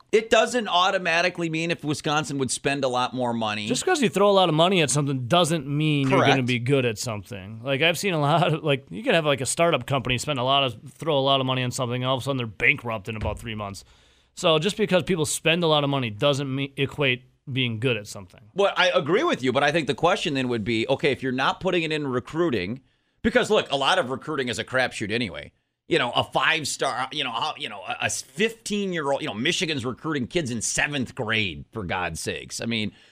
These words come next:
Speaker 1: how many times does a, a kid pan out, and how many times does a kid like,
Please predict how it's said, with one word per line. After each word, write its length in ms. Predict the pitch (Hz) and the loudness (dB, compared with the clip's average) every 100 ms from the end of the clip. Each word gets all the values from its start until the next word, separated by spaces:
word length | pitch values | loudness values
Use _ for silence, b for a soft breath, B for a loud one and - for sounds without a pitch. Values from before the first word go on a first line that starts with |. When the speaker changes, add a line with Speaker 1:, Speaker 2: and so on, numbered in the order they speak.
| b | b
Speaker 1:
how 140 | - 180 | 0 2
many 160 | 196 | 2
times 340 | 160 165 160 120 | 2 0 0 0
does 220 | 147 117 | -2 0
a, 120 | 123 - - | -4 -4 -2
a 100 | 127 | 0
kid 320 | 120 - 143 107 | 0 0 -2 0
pan 240 | 139 123 | -2 0
out, 200 | 151 147 | 0 0
and 100 | 120 | 0
how 80 | 135 | -2
many 160 | 135 | -2
times 300 | 123 139 131 | -2 -2 -2
does 120 | 127 110 | -6 -8
a 60 | |
kid 380 | 104 139 127 107 | -8 -2 -2 0
like, 280 | 113 107 | -2 -2